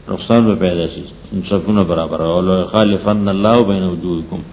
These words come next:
حکم هم دا دی، د امام په فرایضو کې دا دي چې صفونه به برابروي۔ رسول الله صلی الله علیه وسلم به هم،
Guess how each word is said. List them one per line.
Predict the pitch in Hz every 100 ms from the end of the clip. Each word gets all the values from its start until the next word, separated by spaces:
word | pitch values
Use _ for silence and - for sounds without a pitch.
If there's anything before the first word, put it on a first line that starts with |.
| - - - -
حکم | 135 139
هم | 135 120
دا | 117 117
دی، | 113
د | 104
امام | 104 113 113
په | 101 90
فرایضو | 95 101 110 113
کې | 117 101
دا | 92
دي | 90 110 131 - - - - - - - -
چې | 92
صفونه | 101 101 120 107
به |
برابروي۔ | 92 90 87 82 90 95 - - - - - - - -
رسول | 104 95 127
الله | 123
صلی | 110
الله | - 104
علیه |
وسلم | 117 117
به | 120
هم، | 139